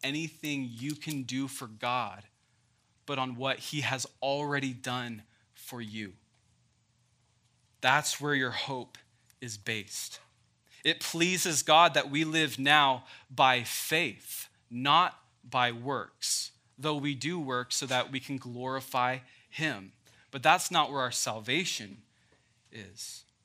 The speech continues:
That is how he guards us, because faith is not our achievement. Faith is trusting in God's achievement.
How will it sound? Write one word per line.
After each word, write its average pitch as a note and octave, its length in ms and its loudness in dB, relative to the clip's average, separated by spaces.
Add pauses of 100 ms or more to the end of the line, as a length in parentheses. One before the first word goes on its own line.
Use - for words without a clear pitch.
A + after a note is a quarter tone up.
(720)
That C#3+ 160 6
is F3 140 2
how D3+ 240 6
he C#3 140 -6
guards C#3+ 400 4
us, B2+ 140 0
because C3+ 360 -2 (220)
faith F#3+ 520 2
is D3 160 -4
not D#3 240 4
our C3+ 160 2
achievement. B2+ 720 -2
Faith F3+ 400 0
is C#3 160 -2
trusting C#3+ 480 -2
in A#2+ 180 -6
God's C#3+ 520 0 (360)
achievement. A2+ 800 -8